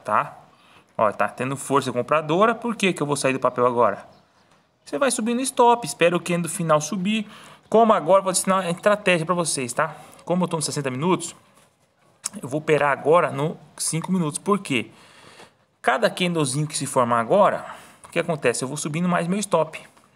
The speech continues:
entendeu? Então eu vou fazer aqui, vou subir um pouco mais pra cá, pra cinquenta e dois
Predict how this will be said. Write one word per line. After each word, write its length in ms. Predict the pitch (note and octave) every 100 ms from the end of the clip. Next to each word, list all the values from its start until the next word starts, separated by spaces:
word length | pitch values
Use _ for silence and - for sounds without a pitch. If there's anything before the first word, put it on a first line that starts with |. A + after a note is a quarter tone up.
| _
entendeu? 360 | A#2+ A#2 F3 F3+ - _ _ _ _ _ _ _
Então 140 | G#3+
eu 40 | A#3
vou 120 | A#3+
fazer 240 | A3+ A3
aqui, 140 | A3 E3
vou 80 | E3
subir 240 | E3+ G3
um 60 | G3
pouco 180 | G3
mais 120 | G3+ G3+
pra 120 | A3
cá, 200 | C#3 A2+
pra 140 | -
cinquenta 440 | - F3 G3 G#3+ B3
e 40 |
dois 540 | F#3 F3+ F#3 - -